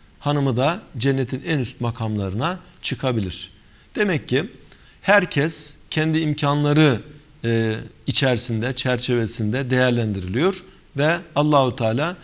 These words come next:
herkesi müstakillen bir imtihana tabi tutuyor. E, peygamber oğlu, kızı veya hanımı olmak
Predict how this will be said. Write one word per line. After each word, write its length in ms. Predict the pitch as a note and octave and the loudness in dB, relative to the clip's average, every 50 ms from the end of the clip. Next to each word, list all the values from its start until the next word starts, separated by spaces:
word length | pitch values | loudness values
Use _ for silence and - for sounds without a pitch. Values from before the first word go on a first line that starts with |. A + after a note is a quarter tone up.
| - - - - | -20 -20 -12 -6
herkesi 640 | - E3+ E3+ E3 D3+ D3+ C3 A#2+ C#3 D3+ D#3+ E3+ - - - - | -2 -2 -2 0 0 -2 0 0 0 0 0 -2 -4 -10 -14 -8
müstakillen 680 | - B2 - - D#3 C#3 - - G#3+ G3 F3 D3 C#3 C3 | -6 -6 -4 -4 -4 -2 -2 0 0 2 2 2 0 0
bir 80 | B2 | 0
imtihana 380 | B2 A#2+ A2 - A2+ A2 A2 G#2 | -2 -2 -2 -4 -4 -4 -4 -4
tabi 400 | G#2 - G#2 G#2 G2+ G#2+ B2+ C3 | -6 -4 -4 -4 -2 -2 -4 -6
tutuyor. 440 | - - - E3 F3 F#3 F#3+ F#3+ - - - - - - - - - - - - - | -8 -8 -2 2 2 2 2 0 -6 -12 -16 -20 -20 -20 -20 -20 -20 -20 -20 -12 -6
E, 120 | C3+ C3 | -6 -6
peygamber 540 | B2 - D3 D3+ D3+ D#3 D#3 D#3 D#3 D#3 D3+ | -2 2 4 4 6 6 4 4 4 4 4
oğlu, 540 | D3+ D3+ D3 D3 C#3+ C#3+ C#3+ C#3+ C#3 D3 - - - - - | 4 4 4 4 2 2 2 0 0 -2 -6 -12 -18 -20 -10
kızı 500 | - - C3 A#2+ A#2+ C#3+ C#3 C3+ C3+ C#3 - - - - - B2 | -6 -2 -2 0 2 4 4 2 2 0 -6 -16 -18 -10 -4 0
veya 240 | C3 C3+ C3+ B2+ | 2 2 2 2
hanımı 240 | C3 C3 C3+ C#3 C3+ | 2 0 0 2 2
olmak 420 | C#3 C3+ C3+ C3+ C3+ C3+ C3 - | 2 2 2 2 0 0 -2 -4